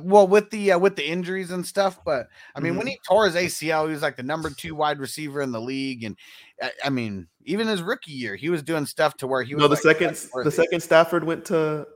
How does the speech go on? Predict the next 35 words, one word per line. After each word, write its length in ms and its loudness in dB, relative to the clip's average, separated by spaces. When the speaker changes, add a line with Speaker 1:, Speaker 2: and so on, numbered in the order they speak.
Speaker 2:
Los 220 0
Angeles, 500 0
I 140 0
was 160 2
like, 340 -2
"Cooper 260 -6
Kupp, 340 -8
his 360 -12
stock's 340 0
Speaker 1:
Money 120 -4
Speaker 2:
gonna 120 -4
be 120 -2
Speaker 1:
in 60 -2
the 60 -2
Speaker 2:
immense." 260 -2
Speaker 1:
bank. 120 -6
Speaker 2:
And 180 -10
Speaker 1:
And 100 -8
I'll 100 -2
just 220 -8
get 180 0
savage. 440 0
Speaker 2:
he 140 10
Speaker 1:
Just 140 4
Speaker 2:
overperformed. 480 4
Speaker 1:
go, 60 0
just 300 -4
go 100 8
with 120 2
the 80 -10
stack 480 0
right 280 -6
there. 460 -6
Yeah, 120 -2
'cause, 440 -6